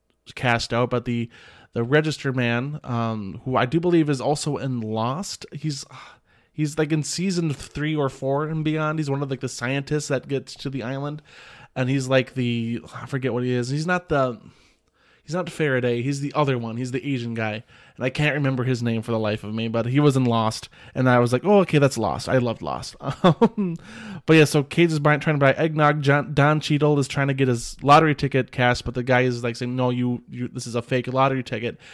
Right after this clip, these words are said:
And so Don Cheadle pulls out a gun and threatens the, um, the cashier. And Nicolas Cage steps up, like, "Hey, I'll make you a, a, I'll make you a, di-, a business proposition. I'll buy your lottery ticket for two hundred dollars and you just walk away."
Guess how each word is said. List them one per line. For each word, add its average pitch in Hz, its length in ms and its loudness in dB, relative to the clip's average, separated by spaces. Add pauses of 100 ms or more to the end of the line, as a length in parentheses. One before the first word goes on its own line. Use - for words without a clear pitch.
(240)
And 127 140 -2
so 135 120 2
Don 139 240 4
Cheadle 135 240 0
pulls 135 260 -2
out 120 120 2
a 123 40 0
gun 147 440 2 (420)
and 135 200 2
threatens 131 500 2
the, 117 440 -2 (220)
um, - 480 -12
the - 80 -18
cashier. 139 640 2 (240)
And 139 120 0
Nicolas 147 280 2
Cage 175 220 0
steps - 240 0
up, 135 100 0
like, 135 160 -2 (260)
"Hey, 147 140 4
I'll 127 120 4
make 143 220 2
you 127 200 4
a, 117 60 2
a, - 280 -6
I'll 139 80 -6
make 160 180 2
you 143 80 4
a, 127 60 4
di-, 160 260 6
a 139 80 -2
business 131 320 2
proposition. 117 680 -4 (340)
I'll 143 120 2
buy 143 180 6
your 135 180 2
lottery 135 360 4
ticket 127 260 -6
for 135 100 -4
two 170 220 0
hundred 143 220 0
dollars 120 360 4
and 127 80 -2
you 135 80 0
just 127 180 -2
walk 127 280 2
away." 127 380 0